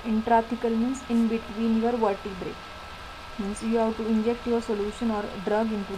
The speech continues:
the cereb-, spinal cord.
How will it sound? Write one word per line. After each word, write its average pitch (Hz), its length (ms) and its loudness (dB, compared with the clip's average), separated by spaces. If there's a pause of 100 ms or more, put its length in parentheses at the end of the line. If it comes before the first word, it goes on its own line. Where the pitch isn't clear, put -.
the 302 120 -2 (920)
cereb-, 214 320 2 (680)
spinal 220 500 6
cord. 165 260 2